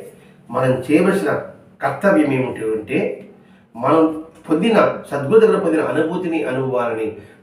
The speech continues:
పది మందికి అందించడమే నిజమైన గురుసేవ. గురుసేవ అంటే బాహ్యంగా చేసే పూజ కాదు.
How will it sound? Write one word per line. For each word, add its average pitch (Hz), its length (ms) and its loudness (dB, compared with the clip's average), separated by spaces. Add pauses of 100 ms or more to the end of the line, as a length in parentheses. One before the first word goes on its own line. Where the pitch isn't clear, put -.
(100)
పది 135 220 2
మందికి 151 380 2 (340)
అందించడమే 131 640 -2 (420)
నిజమైన 143 440 4 (160)
గురుసేవ. 127 500 -4 (2250)
గురుసేవ 233 440 6
అంటే 202 120 2 (100)
బాహ్యంగా 190 460 2 (100)
చేసే 151 240 4 (240)
పూజ 147 200 0 (160)
కాదు. 117 360 -4